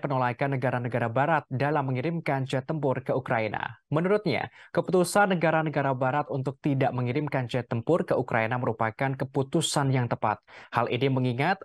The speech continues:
Ukraina telah mendapatkan bantuan persenjataan canggih seperti halnya tank Leopard dua. Menteri Luar Negeri Inggris mengutarakan, untuk saat ini pengiriman jet tempur bukan pendekatan yang tepat.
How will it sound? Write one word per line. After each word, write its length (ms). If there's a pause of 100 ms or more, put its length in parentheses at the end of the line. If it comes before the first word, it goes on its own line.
Ukraina 480
telah 240
mendapatkan 640
bantuan 560
persenjataan 720
canggih 480 (240)
seperti 400
halnya 320
tank 240
Leopard 480
dua. 320 (1200)
Menteri 320
Luar 240
Negeri 400
Inggris 480
mengutarakan, 880 (240)
untuk 400
saat 320
ini 320
pengiriman 560
jet 240
tempur 400
bukan 480
pendekatan 480
yang 160
tepat. 320